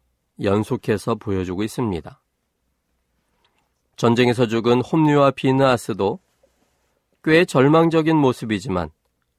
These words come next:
두 아들의 죽음의 소식을 전해 듣고 앉았던 의자에 자빠져서 목이 부러져 죽은 엘리의 모습은 더욱 절망적이고,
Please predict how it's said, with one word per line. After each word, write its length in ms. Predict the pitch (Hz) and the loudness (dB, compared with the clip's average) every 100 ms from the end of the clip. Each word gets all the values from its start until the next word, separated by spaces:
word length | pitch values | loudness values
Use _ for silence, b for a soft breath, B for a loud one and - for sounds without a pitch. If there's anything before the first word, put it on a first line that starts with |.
| _ _ _ _ _ _ _ - | _ _ _ _ _ _ _ -6
두 180 | 131 135 | 2 2
아들의 360 | 135 147 165 | 2 2 0
죽음의 520 | 165 - 123 151 160 156 | 0 -6 -2 2 2 2
소식을 560 | 165 143 151 139 143 | -2 -6 -4 -2 -2
전해 280 | 131 113 110 | -2 -2 -2
듣고 380 | 90 - - 87 _ _ _ _ _ _ _ - | -6 -12 -10 -10 _ _ _ _ _ _ _ -6
앉았던 560 | 104 107 107 - 110 | -2 -2 -2 -2 -2
의자에 360 | 104 104 101 104 | -2 -2 -2 -2
자빠져서 840 | - 101 - 123 117 113 - 117 - _ _ _ _ _ - | -6 -10 -2 -2 0 -2 -2 -4 -4 _ _ _ _ _ -6
목이 400 | 117 123 131 151 | 0 0 2 0
부러져 460 | - 131 147 151 | 0 0 2 2
죽은 340 | 139 143 151 156 | 0 0 -2 0
엘리의 440 | 123 120 139 147 147 | 0 2 2 2 2
모습은 640 | 120 107 - 98 107 139 - _ _ _ _ _ - | 0 -4 -4 -4 -4 -4 -10 _ _ _ _ _ -4
더욱 280 | 95 101 | -2 -2
절망적이고, 1000 | - 104 110 120 120 117 101 101 107 92 | -2 -2 2 2 0 -2 -4 -6 -6 -8